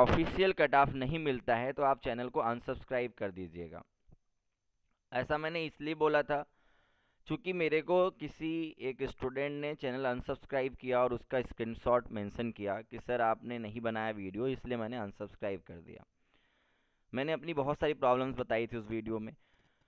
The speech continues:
अभी मैं ज़्यादा time loss नहीं करना चाहता हूँ, बस last में यही बोलूँगा कि अभी पूरे YouTube पे search कर लेना, अगर आपको official कट ऑफ मिल जाए तो आप मुझे भी भेजना। मुझे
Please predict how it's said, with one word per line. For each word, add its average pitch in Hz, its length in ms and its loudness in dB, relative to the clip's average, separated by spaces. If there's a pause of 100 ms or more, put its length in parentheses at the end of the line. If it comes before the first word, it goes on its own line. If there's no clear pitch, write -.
(240)
अभी 156 200 6
मैं 185 120 2
ज़्यादा 175 200 6
time 170 300 2
loss 165 260 10
नहीं 147 160 0
करना 151 300 2
चाहता 139 340 4
हूँ, 139 160 2 (360)
बस 139 220 4 (120)
last 135 320 4
में 160 100 -4
यही 151 220 2
बोलूँगा 147 440 6 (760)
कि 180 380 -4 (840)
अभी 170 460 8
पूरे 175 300 2
YouTube 156 440 2
पे 185 180 2
search 143 320 2
कर 135 140 0
लेना, 131 320 2 (120)
अगर 131 180 2
आपको 127 300 2
official 127 400 0
कट 117 200 -2
ऑफ 117 140 2
मिल 113 160 -2
जाए 127 120 0
तो 135 120 -4
आप 123 140 2
मुझे 113 220 -2
भी 117 80 2
भेजना। 82 400 -2 (960)
मुझे 151 680 2